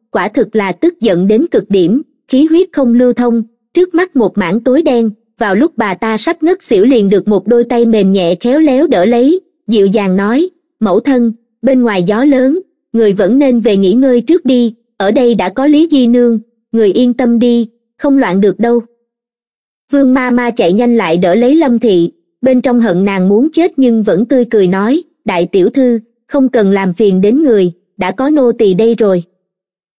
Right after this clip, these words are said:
Âu Dương Noãn mỉm cười giống như gió xuân tháng ba vậy,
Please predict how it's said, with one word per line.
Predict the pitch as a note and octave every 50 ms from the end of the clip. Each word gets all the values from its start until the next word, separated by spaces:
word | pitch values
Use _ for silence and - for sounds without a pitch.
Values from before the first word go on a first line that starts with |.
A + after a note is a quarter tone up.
| _ _ _ _ _ -
Âu | B3+ C4 C4
Dương | A3 B3 C4+ B3+ B3 A#3
Noãn | G3+ F3 A3 B3+
mỉm | B3+ F#3 E3+ A#3 C4+
cười | - B3 G#3+ F#3+
giống | F3 A3 G#3+ A3+ C4 D#4+
như | E4 D4 B3 A3
gió | A3 A3+ A#3+ D#4
xuân | - - C4+ B3 A#3
tháng | A3+ A#3 A#3+ C4+ D#4+
ba | D4+ B3+ A#3+ A3+
vậy, | A3+ G#3+ F3 E3 E3 E3